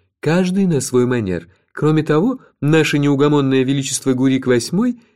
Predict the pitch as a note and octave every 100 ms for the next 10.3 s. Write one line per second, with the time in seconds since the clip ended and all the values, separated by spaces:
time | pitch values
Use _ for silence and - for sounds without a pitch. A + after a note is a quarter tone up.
0 | - E3 E3 F#3 F3 E3+ D#3+ D#3+ D#3 -
1 | E3+ D3+ D#3 D3+ C#3+ C#3+ C#3+ F#3+ A#3+ -
2 | F3+ - F3 F3 E3 E3+ - G#3 A3+ G#3+
3 | G3 E3+ E3+ E3+ - E3 A2+ A2+ A2+ -
4 | _ - A#2+ C3 A#2+ A#2 A#2+ A#2 F3+ F#3+
5 | - C3+ G#2 G2 F#2+ A2 - _ _ _
6 | _ _ G2 G2+ D#3+ A#3 D3+ C3+ C3+ C3+
7 | A#2+ A#2+ A#2 B2 B2 A#2 A#2 A#2 _ _
8 | - A2+ C3 C3+ - F3+ F#3+ E3 D#3+ D#3+
9 | E3 - D#3 D3 D#3+ D3 D3 E3 D3+ G#2+
10 | - - -